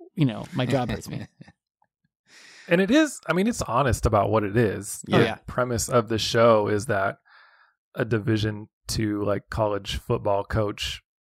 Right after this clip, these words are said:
Speaker 3: at a school that doesn't have football in Wichita goes and coaches a Premier League team. Like, from the jump,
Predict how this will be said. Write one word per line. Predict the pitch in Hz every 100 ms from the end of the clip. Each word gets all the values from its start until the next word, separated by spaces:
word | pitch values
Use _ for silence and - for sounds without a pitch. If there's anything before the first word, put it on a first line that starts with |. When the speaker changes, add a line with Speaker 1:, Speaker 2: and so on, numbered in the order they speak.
| _ -
Speaker 3:
at | 123
a |
school | 104 - 120 107
that | 107
doesn't | 107 107
have | 107 98
football | - 113 107 101 101
in | 101 101
Wichita | 104 107 - 107 107 113 - _ _ _ 139
goes | 131 117 113
and | 107
coaches | 120 117 113
a |
Premier | - 117 110
League | 104 104
team. | - 110
Like, | 123 -
from | 196 202
the | 156
jump, | 117 120 107